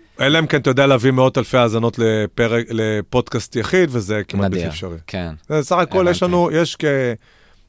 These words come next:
Speaker 1: אני לא יודע, אם נספור, אם נספור עם, אה, עם, גם, גם עם דוברי ב-, זה בחו"ל, יש אולי שמונה מיליון דוברי עברית, אז, אה,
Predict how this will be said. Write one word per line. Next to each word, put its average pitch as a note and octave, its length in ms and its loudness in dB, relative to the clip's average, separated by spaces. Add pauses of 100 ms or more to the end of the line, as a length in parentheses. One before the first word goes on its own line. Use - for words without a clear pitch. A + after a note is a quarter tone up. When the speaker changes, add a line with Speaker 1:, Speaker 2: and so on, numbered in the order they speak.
(100)
Speaker 1:
אני A2 80 -6
לא B2 40 0
יודע, C3 320 2 (360)
אם D#3+ 140 2
נספור, D3+ 420 2 (100)
אם D3 120 -2
נספור D3+ 440 2
עם, C#3 240 2
אה, B2+ 40 2 (440)
עם, A2+ 240 -2
גם, A#2+ 220 0
גם B2+ 220 0
עם B2+ 80 -4
דוברי A#2+ 400 0 (140)
ב-, A2+ 240 -6
זה A2 160 -4
בחו"ל, E3 480 0 (440)
יש B2 160 -4
אולי C#3+ 220 4
שמונה B2+ 380 0
מיליון C3+ 280 2
דוברי A#2 320 2
עברית, A2+ 400 0
אז, F#2 380 -8
אה, G2+ 300 -4